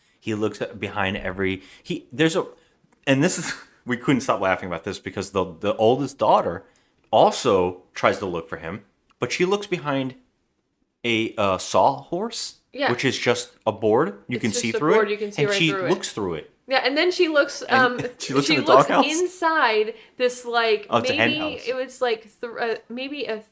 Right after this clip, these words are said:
Speaker 2: three-foot-long, like, tr-, feeding trough
Speaker 1: Yeah.
Speaker 2: that she thinks her brother is in.
Speaker 1: We're like, "What the?"
Speaker 2: I'm like, "This stupid kid." I'm like, "What is this? Why are you wasting time with this? Just show us the,
Speaker 1: Yeah.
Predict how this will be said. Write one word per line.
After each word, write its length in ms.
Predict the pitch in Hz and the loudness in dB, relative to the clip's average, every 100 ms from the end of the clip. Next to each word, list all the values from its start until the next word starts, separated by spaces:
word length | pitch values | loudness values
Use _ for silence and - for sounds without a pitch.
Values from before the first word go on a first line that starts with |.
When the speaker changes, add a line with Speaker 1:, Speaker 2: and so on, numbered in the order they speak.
| _ | _
Speaker 2:
three-foot-long, 1900 | 214 202 240 269 294 - _ - 269 - - _ _ - 220 233 233 233 220 - _ | -10 -8 -10 -10 -12 -16 _ -2 -2 -2 -10 _ _ -12 -4 -2 -2 -2 -6 -14 _
like, 360 | 208 - - - _ - | -10 -10 -14 -20 _ -20
tr-, 140 | - - - | -20 -18 -10
feeding 340 | 240 269 320 | -8 -6 -8
trough 500 | 311 339 339 415 - _ | -4 2 4 2 -2 _
Speaker 1:
Yeah. 280 | - - 180 - _ - | -2 -2 -2 -10 _ -8
Speaker 2:
that 140 | - | -4
she 200 | - 349 | 0 2
thinks 220 | 403 370 | 2 2
her 120 | 359 247 | 0 -2
brother 460 | 220 240 269 370 | 2 4 6 4
is 180 | 381 370 | 2 2
in. 220 | 415 415 453 | 2 2 0
Speaker 1:
We're 80 | 311 | -2
like, 240 | 302 143 | -2 -2
"What 200 | - - | -2 -4
the?" 120 | - - | 0 0
Speaker 2:
I'm 100 | 349 | 0
like, 140 | 415 - | -2 -2
"This 200 | 349 415 | -4 -4
stupid 400 | - 427 415 277 | 2 2 2 -6
kid." 300 | - 240 208 - | -2 0 0 -2
I'm 160 | 262 | -4
like, 160 | 285 - | -4 -6
"What 120 | 415 | -2
is 200 | 370 - | -2 -2
this? 460 | - 214 208 - 240 | 0 2 2 -2 -10
Why 160 | 240 302 | 0 2
are 100 | 403 | 4
you 140 | 392 | 2
wasting 380 | 302 285 277 247 | -2 -4 -6 -10
time 320 | 220 220 233 | -4 -2 0
with 180 | 233 233 | -2 2
this? 300 | 233 233 233 - | 2 2 -2 -8
Just 200 | 320 370 - | -2 -2 4
show 240 | 320 294 | 4 6
us 180 | 269 269 | 2 2
the, 320 | 247 202 208 | 0 0 -6
Speaker 1:
Yeah. 80 | 208 | -2